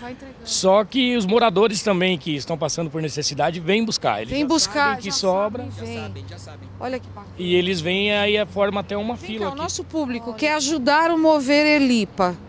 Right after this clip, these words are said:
Speaker 1: Ele pode ajudar? Ou financeiramente, ou de uma, ou alguma outra forma?
Speaker 2: Claro, claro. Toda ajuda é bem-vinda. Como eu falei ontem pra uma pessoa que eu estava conversando,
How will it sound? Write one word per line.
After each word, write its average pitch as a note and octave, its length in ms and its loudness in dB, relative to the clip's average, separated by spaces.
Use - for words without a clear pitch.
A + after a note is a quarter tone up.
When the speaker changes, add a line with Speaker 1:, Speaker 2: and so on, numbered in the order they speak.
Speaker 1:
Ele A3+ 140 0
pode D4+ 420 4
ajudar? A3+ 640 2
Ou B3 200 4
financeiramente, B3 1080 2
ou A#3 60 2
de A3 100 0
uma, A3+ 220 4
ou A3+ 260 4
alguma A3+ 400 4
outra B3 300 4
forma? B3 340 -6
Speaker 2:
Claro, C#3+ 360 4
claro. D#3 280 4
Toda G3 220 0
ajuda F#3+ 300 4
é - 20 4
bem-vinda. E3 480 2
Como F3 200 2
eu F3 40 2
falei F3+ 380 2
ontem F3 280 0
pra E3+ 200 2
uma E3+ 120 0
pessoa E3 360 -2
que F3 100 -6
eu D#3+ 40 0
estava D#3 460 2
conversando, D3 640 0